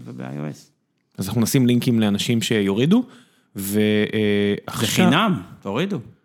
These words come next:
Speaker 2: אז עכשיו אנחנו נעבור ל-, אה, לשאלות מהקהל, ברשותך.
Speaker 1: בוודאי.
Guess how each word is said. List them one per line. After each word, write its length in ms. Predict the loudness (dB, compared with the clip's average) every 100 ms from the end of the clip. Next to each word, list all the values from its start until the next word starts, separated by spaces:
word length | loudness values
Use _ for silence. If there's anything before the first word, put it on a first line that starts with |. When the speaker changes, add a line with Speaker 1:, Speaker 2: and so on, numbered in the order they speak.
| _ -6
Speaker 2:
אז 60 |
עכשיו 220 | 0 2 2
אנחנו 240 | 2 2
נעבור 540 | 4 2 2 2 2
ל-, 80 | 4
אה, 80 | 4 2 0 0 0 0 0 -2 -2
לשאלות 600 | -4 -4 -2 -2 0 0
מהקהל, 600 | -2 -2 -4 -2 -2 -2
ברשותך. 540 | -2 -4 -6 -6 -2 0 -2 -4 -20 -20
Speaker 1:
בוודאי. 280 | -14 -12